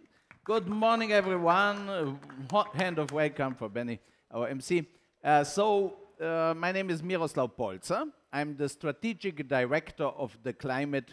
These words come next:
Chain Coalition, which is, uh, the world's, uh, leading network in the field of blockchain for climate. It was set up, uh, in December two thousand seventeen by the United Nations Climate Change Secretariat and a,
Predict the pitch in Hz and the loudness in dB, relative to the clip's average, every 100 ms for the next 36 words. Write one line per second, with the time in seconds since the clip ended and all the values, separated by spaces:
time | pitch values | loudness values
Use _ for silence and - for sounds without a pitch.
0 | - - 165 147 120 98 110 104 107 120 | -20 -8 -4 -4 -4 -8 -8 -6 -6 -8
1 | - 170 208 185 _ _ _ - 156 151 | -10 -10 -12 -12 _ _ _ -6 -6 -4
2 | 160 160 147 139 147 151 143 147 151 165 | -2 -2 -2 -6 -4 -2 0 -2 0 2
3 | 180 180 147 143 143 - _ _ _ _ | 2 0 -6 -10 -10 -12 _ _ _ _
4 | - 135 127 127 190 196 196 185 180 170 | -2 2 2 2 0 2 2 2 -4 -2
5 | 160 175 165 170 156 160 147 175 170 147 | 0 -2 0 -2 0 0 0 2 2 2
6 | 139 127 139 123 151 - 170 143 - 123 | -2 -2 -8 -2 -2 -2 -4 -4 -2 -6
7 | - 117 151 175 180 165 123 123 120 147 | -4 -4 -4 -4 -4 -4 -6 -6 -4 -2
8 | 127 131 127 127 - 127 120 120 135 123 | -4 0 -2 -2 -6 -2 0 0 -4 -4
9 | 123 156 151 139 - 143 135 127 123 120 | -2 0 0 -2 -2 -6 -2 -2 -2 -6
10 | 139 117 120 160 180 190 185 - - - | -4 -4 -4 -4 -6 -4 -8 -12 -20 -4
11 | 127 127 131 127 127 131 139 131 139 147 | 0 2 0 -2 -2 -2 -2 -4 -4 -4
12 | 139 143 127 - 127 123 117 - 160 185 | -2 -6 -8 -6 -4 -4 -8 -8 -8 -8
13 | 165 - 156 165 135 156 156 156 151 143 | -8 -4 0 -2 0 -2 0 0 -2 -4
14 | 123 120 | -6 -8